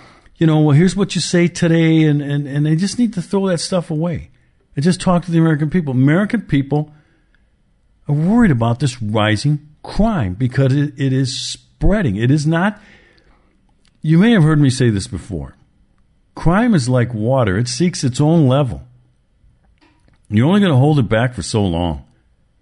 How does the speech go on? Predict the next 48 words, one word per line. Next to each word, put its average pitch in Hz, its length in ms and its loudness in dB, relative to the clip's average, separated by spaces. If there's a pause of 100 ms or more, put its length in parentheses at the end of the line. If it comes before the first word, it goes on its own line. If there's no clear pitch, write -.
(520)
You 135 100 2
can 143 80 0
put 160 80 0
up 147 140 -2
all 156 140 2
the 127 80 2
sandbags 120 720 0
you 101 100 0
want. 95 340 -4 (600)
You 120 120 -2
can 143 120 2
try 147 200 0
to 147 80 2
put 139 240 0
a, 101 160 0 (540)
a, 92 320 -2
um, 87 580 -4 (120)
you 98 100 0
know, 90 120 0
a 85 40 -4
barrier 147 560 2
around 131 220 2
the 120 100 2
ghetto 135 480 2
and 98 120 0
think, 139 200 -2
"Well, 143 200 0
we'll 123 100 0
just 117 240 -4
keep 160 240 0
it, 131 80 0 (200)
you 117 160 -10
know, 110 120 -4
contained." 135 580 2
You 170 80 4
don't 247 240 0
contain 110 540 -4
crime. 90 540 -6 (280)
It 143 80 -6
seeks - 360 -2
its 196 200 -4
own 180 220 2
level. 170 400 -4 (540)
We're 131 180 2
a 143 40 4
mobile 160 380 2
society 156 720 -2
now. 71 320 -8